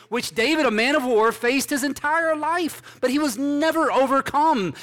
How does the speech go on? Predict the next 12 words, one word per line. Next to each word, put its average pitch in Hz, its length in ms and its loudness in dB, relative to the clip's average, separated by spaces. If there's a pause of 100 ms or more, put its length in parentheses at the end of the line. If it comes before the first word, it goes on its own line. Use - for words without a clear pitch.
He 226 80 -4
was 196 160 -2
never 190 400 2
immersed, 151 540 -2 (160)
never 151 240 -2
fully 190 360 0
immersed 123 680 -6 (2250)
by 131 100 -10
the 135 100 -8
cords 160 500 -2
of 131 80 -12
Sheol. 113 540 -8